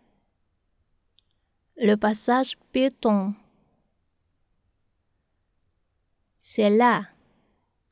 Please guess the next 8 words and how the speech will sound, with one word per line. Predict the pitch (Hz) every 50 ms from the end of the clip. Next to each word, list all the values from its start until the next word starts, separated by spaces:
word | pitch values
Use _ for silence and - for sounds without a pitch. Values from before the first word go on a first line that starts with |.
| _ _ _ _ _ _ _ _ _ _ _ _ _ _ _ _ _ _ _ _ _ _ _ _ _ _ _ _ _ _ _ _ _ _ _ _ _ _ _ _ _ _ _ _ _ -
Tournez | - 247 233 220 214 220 247 294 302 -
à | 240 240 233
gauche. | 208 185 208 190 180 170 170 202 - - - - - _ _ _ _ _ _ _ _ _ _ _ _ _ _ _ _ _ _ _ _ _ _ _ _ _ _ _ _ _ _ _ _ _ _ _ _ _ _ _ _ _ _ _ _ _ -
Tournez | - 233 214 202 208 214 247 277 - _ -
à | 247 247
droite. | 220 240 233 220 220 202 175 160 - _ - - - - _ _ _ _ _ _ _ _ _ _ _ _ _ _ _ _ _ _ _ _ _ _ _ _ _ _ _ _ _ _ _ _ _ _ _ _ _ _ _ _ _ _ _ _ _ _ _ _ _ _ _ _ -
Traversez. | - - 233 240 233 233 240 240 233 - - - - - 208 170 160 190 _ _ _ _ _ _ _ _ _ _ _ _ _ _ _ _ _ _ _ _ _ _ _ _ _ _ _ _ _ _ _ _ _ _ _ _ _ _ _ _ _ _ _ _ _ _ _ _ -
Allez | - 208 220 247 262 -